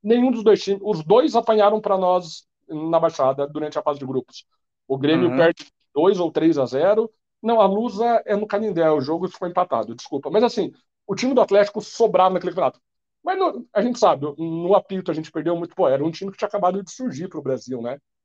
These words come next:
Speaker 1: Enfim,
Speaker 2: Sim, sim.
Speaker 1: então pega noventa e seis e dá pra torcida um, opa, dá pra brincar de ser grande, entendeu? E por isso que eu te trago
Speaker 2: Sim.
Speaker 1: esse contexto.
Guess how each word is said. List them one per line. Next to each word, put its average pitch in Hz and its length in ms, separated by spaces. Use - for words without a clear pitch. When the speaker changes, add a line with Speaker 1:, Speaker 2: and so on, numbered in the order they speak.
Speaker 1:
Enfim, 233 260
Speaker 2:
Sim, 135 180
sim. - 200
Speaker 1:
então 120 240
pega 302 260
noventa 175 360
e 143 40
seis 202 320
e 202 80
dá 208 200
pra 240 180
torcida 214 460
um, 226 220
opa, 220 500
dá 147 380
pra 330 180
brincar 320 380
de 269 60
ser 285 160
grande, 208 320
entendeu? 147 440
E 175 60
por 175 140
isso 240 140
que - 60
eu 262 60
te 226 140
trago 214 240
Speaker 2:
Sim. 139 160
Speaker 1:
esse - 20
contexto. - 520